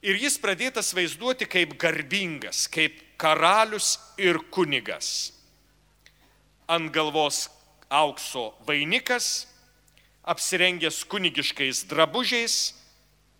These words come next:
štai nukryžiuotasis, kuris viešpatauja nuo kryžiaus.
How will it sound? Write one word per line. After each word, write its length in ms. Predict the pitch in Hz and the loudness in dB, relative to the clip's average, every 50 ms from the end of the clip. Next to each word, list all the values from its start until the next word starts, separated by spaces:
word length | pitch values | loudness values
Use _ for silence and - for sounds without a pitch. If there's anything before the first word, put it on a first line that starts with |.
| _ - | _ -8
štai 400 | - - - 214 214 220 220 - - | -6 0 4 4 4 4 2 0 -2
nukryžiuotasis, 1040 | 170 180 180 180 - 160 170 156 - - 202 214 208 208 190 - - 175 - - | -4 -4 -4 -4 -2 -2 -2 -2 -4 -2 -2 -2 -2 -2 -2 -4 -4 -4 -6 -6
kuris 420 | - 160 170 185 180 - - - - - - - - | -6 -4 -4 -2 0 0 0 0 -2 -6 -14 -20 -20
viešpatauja 1080 | - 117 131 160 180 170 - - - - 170 160 - 185 196 202 208 202 196 180 175 170 | -16 -4 2 4 4 4 4 2 0 0 0 2 4 6 6 6 6 4 0 -2 -4 -2
nuo 180 | 170 175 165 | -2 -2 -2
kryžiaus. 720 | 170 - 170 160 139 135 123 - 104 87 - - - - | -2 -4 -8 -10 -8 -8 -10 -10 -12 -12 -12 -12 -12 -12